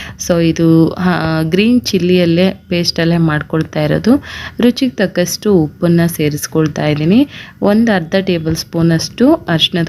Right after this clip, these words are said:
ಪೌಡರು, ಒಂದು ನಿಂಬೆ ಗಾತ್ರದಷ್ಟು, ಆ, ಹುಣಸೆ ಹಣ್ಣನ್ನ ನೆನೆಸಿ ಅದರ ಒಂದು, ಆ, ನೀರನ್ನ ಹಾಕೊಳ್ತಾ ಇದ್ದೀನಿ. ಈಗ ಒಂದು ಬಾಣಲೆಗೆ ಒಂದು ಟೇಬಲ್ ಸ್ಪೂನಷ್ಟು ತುಪ್ಪ,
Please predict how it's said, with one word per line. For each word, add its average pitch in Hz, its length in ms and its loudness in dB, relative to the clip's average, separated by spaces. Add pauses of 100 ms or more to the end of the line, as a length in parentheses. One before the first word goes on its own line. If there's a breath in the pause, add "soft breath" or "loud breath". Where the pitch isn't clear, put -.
ಪೌಡರು, 156 540 0 (340 loud breath)
ಒಂದು 226 260 4
ನಿಂಬೆ 196 320 4
ಗಾತ್ರದಷ್ಟು, 180 1160 -2
ಆ, 165 260 2
ಹುಣಸೆ 170 360 2
ಹಣ್ಣನ್ನ 170 400 0
ನೆನೆಸಿ 185 520 2
ಅದರ 170 260 0 (760 loud breath)
ಒಂದು, 165 480 4
ಆ, 175 640 -2
ನೀರನ್ನ 185 420 2
ಹಾಕೊಳ್ತಾ 160 560 -4
ಇದ್ದೀನಿ. 175 420 0 (560 loud breath)
ಈಗ 247 180 4 (100)
ಒಂದು 196 140 2
ಬಾಣಲೆಗೆ 175 880 -2 (120)
ಒಂದು 233 240 4
ಟೇಬಲ್ 196 300 2
ಸ್ಪೂನಷ್ಟು 175 560 -2
ತುಪ್ಪ, 156 320 -6